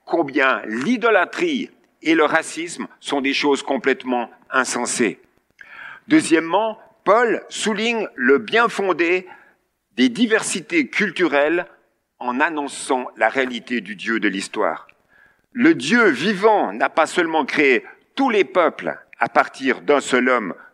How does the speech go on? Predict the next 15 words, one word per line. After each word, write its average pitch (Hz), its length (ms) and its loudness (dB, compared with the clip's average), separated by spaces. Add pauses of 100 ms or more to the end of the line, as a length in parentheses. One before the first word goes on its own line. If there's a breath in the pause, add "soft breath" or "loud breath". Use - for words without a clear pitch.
pour 123 200 0
qu'ils 165 180 2
remplissent 135 420 0
toute 117 220 0
la 104 140 4
terre, 202 400 0 (680)
il 151 160 -2
a 160 100 4
aussi 156 460 -6
déterminé 139 960 -2 (140)
les 107 180 0
temps 139 220 -2
fixés 127 400 -2
pour 113 300 -2
eux 110 160 -2